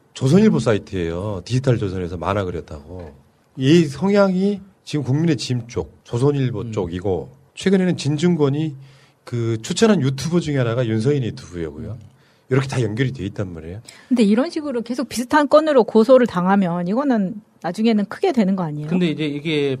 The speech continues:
Speaker 2: 벌금을 내는 거에 비해서 음. 슈퍼챗이 들어오는 게 훨씬 더 많으니까 윤서인 입장에서는 장사가 되는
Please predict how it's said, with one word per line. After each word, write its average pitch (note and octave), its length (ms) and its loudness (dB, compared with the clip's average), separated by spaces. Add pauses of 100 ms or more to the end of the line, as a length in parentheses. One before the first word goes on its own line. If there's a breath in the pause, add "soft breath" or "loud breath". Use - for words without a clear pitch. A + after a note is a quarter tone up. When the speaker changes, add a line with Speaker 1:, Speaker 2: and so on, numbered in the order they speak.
(120)
Speaker 2:
벌금을 F3+ 520 2
내는 B2+ 340 -4
거에 D3 320 2
비해서 A2 880 -8
음. D3 60 -20 (300)
슈퍼챗이 D#3 560 -8
들어오는 B2 360 -6
게 A#2 80 -10
훨씬 C3 220 -6
더 D3 60 -6
많으니까 G2+ 880 -8 (340 soft breath)
윤서인 E3 400 0
입장에서는 C#3 580 -4
장사가 E3 460 -2
되는 D3+ 540 -4